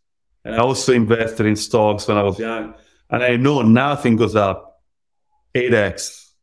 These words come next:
in a year, right? So, so this is all my,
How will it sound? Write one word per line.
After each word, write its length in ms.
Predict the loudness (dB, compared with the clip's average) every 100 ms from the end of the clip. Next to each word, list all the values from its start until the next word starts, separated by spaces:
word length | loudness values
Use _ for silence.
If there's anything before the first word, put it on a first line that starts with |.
| -6
in 100 | -2
a 40 |
year, 360 | 4 4 2 -4 _ _ _ _ _ _ _ _
right? 340 | -2 -2 -2 -6 _ _ _ _ _ _ _ _ _ _ -10
So, 680 | 0 2 2 0 -2 -10 -14
so 180 | -2 2
this 160 | 2
is 140 | 2 2
all 140 | 0
my, 260 | 0 -2